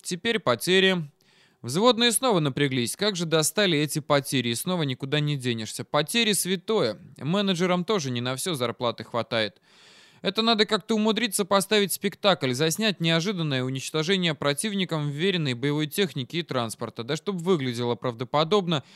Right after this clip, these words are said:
да чтоб ещё собственные подчинённые не настучали. «Так, попрошу не делать скорбные лики. Ваш командир позаботился о том, чтоб страхового комиссара с нами не было?» «Позаботился.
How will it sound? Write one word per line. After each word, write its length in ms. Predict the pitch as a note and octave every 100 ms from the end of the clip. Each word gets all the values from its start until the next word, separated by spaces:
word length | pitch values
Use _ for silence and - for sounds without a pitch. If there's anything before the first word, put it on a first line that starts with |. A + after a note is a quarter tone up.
| - _
да 220 | - C3+ E3
чтоб 180 | G#3
ещё 240 | F3+ F3+ G3
собственные 560 | - F#3+ - E3+ E3+
подчинённые 720 | E3+ F3 - G#3 F#3+ A#2+ A2+ A2+
не 100 | A#2
настучали. 640 | A#2 - B2+ C3 A2+ G#2 _ _ _ _ _ _ _ _ _ _ -
«Так, 300 | A3 G#3+ -
попрошу 460 | G#3 G#3 A#3 C4+
не 160 | B3+ A3
делать 320 | G#3+ A3+ F3
скорбные 480 | - G#3 F3 F3+ F3+
лики. 420 | D3+ A#2 A#2 G#2 -
Ваш 280 | B2+ G3 A3
командир 480 | A3 G#3+ A3+ A#3+ A#3
позаботился 720 | G3 F#3+ G3 A3 G3 E3 F#3+
о 60 | F#3
том, 200 | A#3 G#3
чтоб 220 | - D#3
страхового 540 | - D#3+ F#3+ G#3 G3
комиссара 500 | F#3 F#3+ F#3+ A3 G#3
с 100 | F3+
нами 220 | F#3+ F3+
не 200 | F3+ G3
было?» 280 | G#3+ B2+ G2 - _
«Позаботился. 880 | - D#3+ F#3 A#2 A2+ - A2 - G#2